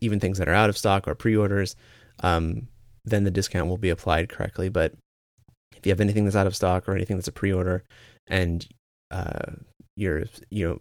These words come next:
you're at the hundred dollars, but you need to be, like, it just needs to be pushed up a little bit higher with stuff that's in stock. Anyway, it's frustrating for some people. A lot of people are, like,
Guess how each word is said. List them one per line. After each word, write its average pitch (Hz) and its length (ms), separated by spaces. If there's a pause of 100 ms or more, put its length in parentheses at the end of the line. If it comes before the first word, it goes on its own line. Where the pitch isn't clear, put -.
you're 92 140
at 117 160
the 107 80
hundred 101 180
dollars, 98 400
but - 280
you 104 60
need 95 160
to - 80
be, 95 140
like, - 300 (460)
it - 80
just - 100
needs 95 140
to - 80
be - 140 (120)
pushed - 260
up - 180
a - 20
little 95 200
bit 80 220
higher 90 300
with 92 160
stuff - 260
that's 92 200
in 92 120
stock. - 360 (680)
Anyway, 82 300 (220)
it's 147 120
frustrating 127 400
for - 80
some 104 140
people. 98 260
A - 80
lot 101 160
of 98 60
people 92 220
are, 90 100
like, 82 220